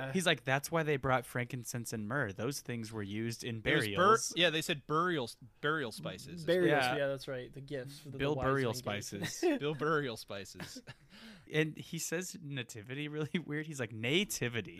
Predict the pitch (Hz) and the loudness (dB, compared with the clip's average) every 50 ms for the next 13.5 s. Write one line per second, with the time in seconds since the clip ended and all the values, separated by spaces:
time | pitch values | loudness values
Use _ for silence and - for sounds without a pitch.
0 | 170 - - 392 415 339 330 - - - - - - - - 147 131 127 180 151 | 2 6 10 10 10 10 10 4 -4 -14 -20 -18 -16 -10 -6 -4 0 2 4 4
1 | 147 123 127 165 151 139 - - - - - - - 170 160 175 - - 185 185 | 4 6 6 4 4 2 -2 -8 -10 -16 -4 -2 0 2 6 8 8 10 10 8
2 | 185 175 170 160 185 202 196 - - 160 143 131 135 - - - - - 170 190 | 8 8 8 10 10 10 10 8 6 2 2 2 -2 -4 -6 -10 -6 0 4 6
3 | 240 349 453 480 453 330 349 320 214 202 185 180 160 - - 156 147 147 143 135 | 10 12 12 12 12 12 12 12 12 12 10 10 8 6 2 -2 -2 -2 -4 -6
4 | 135 143 - _ - - - - - 381 - - 427 - 392 - _ _ - - | -8 -10 -6 _ 0 0 0 0 -2 -4 -6 -6 -6 -6 -6 -6 _ _ -14 -14
5 | - - - 392 - - - - 370 - - - - 311 - - 381 - - - | -14 -6 -6 -6 -6 -6 -4 -2 -2 -2 -2 -4 -10 -4 -2 0 0 -2 -2 -2
6 | - - 165 165 156 151 - - - - 165 - - - - 571 554 - - - | 0 4 6 6 6 6 6 4 -2 0 2 2 4 4 4 0 0 -2 -4 0
7 | - - 196 196 - - 220 185 - - 180 - 202 208 214 180 170 - - - | 4 6 6 6 8 6 6 6 4 -4 0 2 4 6 6 10 10 10 10 10
8 | 180 185 453 440 - 190 135 156 139 170 180 - 240 - 190 185 202 - - 196 | 6 6 6 6 4 6 6 6 6 6 2 0 2 6 8 8 8 8 6 4
9 | 196 196 190 - - - - - 185 196 190 - - 196 202 208 190 - 208 208 | 4 4 4 0 -10 -20 -2 4 4 4 4 6 8 8 8 8 6 4 4 4
10 | 220 214 196 175 156 - - 175 147 143 147 - - - - - 359 - - - | 6 6 6 6 4 4 4 4 6 6 6 4 4 -4 -2 2 2 2 2 0
11 | - - - - _ - _ _ 160 170 170 196 214 220 - - 196 202 214 202 | -10 -20 -20 -20 _ -20 _ _ 4 6 6 4 0 0 2 2 2 2 2 0
12 | 190 165 165 175 165 165 160 139 - - 131 139 139 151 151 147 139 143 143 127 | 2 2 2 2 2 0 -2 0 4 6 6 6 6 4 2 2 2 0 0 0
13 | 131 135 131 135 135 127 123 120 - | 0 0 0 2 2 2 2 2 -2